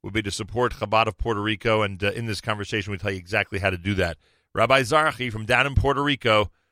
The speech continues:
with us on this edition of J M Rewind at the Nachum Segal Network. A freilichen Hanukkah, happy Hanukkah to all of our wonderful listeners around the world. Speaking of around the world,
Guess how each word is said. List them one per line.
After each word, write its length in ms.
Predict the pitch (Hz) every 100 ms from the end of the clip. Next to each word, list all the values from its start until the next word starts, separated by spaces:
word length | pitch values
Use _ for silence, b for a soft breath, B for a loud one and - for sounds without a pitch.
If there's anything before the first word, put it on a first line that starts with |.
| _ -
with 180 | 117 127
us 320 | 123 - -
on 420 | 101 101 98 98 107
this 180 | 113 113
edition 320 | 113 123 113
of 100 | 110
J 220 | 95 113
M 100 | 113
Rewind 380 | 113 110 98 98
at 80 | 95
the 80 | 101
Nachum 280 | 98 101 95
Segal 260 | 104 92
Network. 420 | 92 - 82 - - _ _ _ _ -
A 100 | 104
freilichen 600 | - 156 170 165 143 139
Hanukkah, 480 | 135 139 135 135 127
happy 320 | 139 143 147
Hanukkah 360 | 135 135 120 117
to 60 | 123
all 140 | 127
of 60 | 117
our 100 | 117
wonderful 320 | 123 110 113
listeners 380 | 113 117 101 95
around 260 | 104 110
the 80 | 104
world. 280 | 110 117 -
Speaking 280 | 160 160 135
of 80 | 113
around 260 | 120 123
the 80 | 107
world, 480 | 98 120 92 85